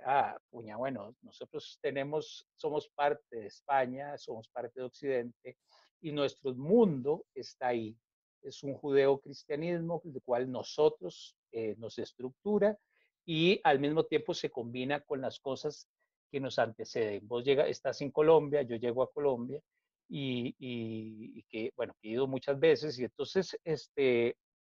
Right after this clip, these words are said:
de, ves el pasado y el presente peleándose siempre. El pasado me refiero a antes de los españoles, y, y el presente,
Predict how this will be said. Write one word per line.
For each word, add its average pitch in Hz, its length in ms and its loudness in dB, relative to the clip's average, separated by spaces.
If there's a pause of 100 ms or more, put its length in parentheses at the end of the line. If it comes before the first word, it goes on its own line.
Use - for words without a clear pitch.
(160)
de, 247 160 4
ves 233 240 6
el 247 100 6
pasado 202 440 4
y 226 60 4
el 175 120 2
presente 202 480 -4
peleándose 175 680 2
siempre. - 360 -6 (640)
El 123 100 -16
pasado 156 380 6
me 208 120 6
refiero 175 640 6
a 127 280 8
antes 185 300 0
de 247 80 -2
los 190 180 -2
españoles, 160 960 -4 (460)
y, 135 400 -2
y 139 160 4
el 120 120 2
presente, 151 760 4